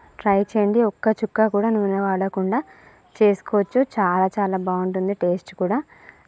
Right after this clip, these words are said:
ముందుగా ఇలా ప-, పండువి ఇప్పుడు సీజన్ కదా, ఇలా పండు మిర్చి వస్తాయి కదా సన్నవి, ఇలాంటివి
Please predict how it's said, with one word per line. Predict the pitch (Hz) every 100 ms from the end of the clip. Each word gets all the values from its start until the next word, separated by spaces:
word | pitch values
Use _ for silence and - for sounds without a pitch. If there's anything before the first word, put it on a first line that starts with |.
| _ - 214
ముందుగా | 202 190 196 277
ఇలా | 247 226 -
ప-, | 202 190 180 _
పండువి | 208 196 196 208 233 294 220
ఇప్పుడు | - 196
సీజన్ | 196 185 196 202
కదా, | 190 269 - - - _ -
ఇలా | 190 202
పండు | 202 180 208
మిర్చి | 208 -
వస్తాయి | 190 - 196 185
కదా | 190 208
సన్నవి, | 190 180 180 294 - _ _ _ _ _ _ _ _ _ _ _ -
ఇలాంటివి | 214 208 202 214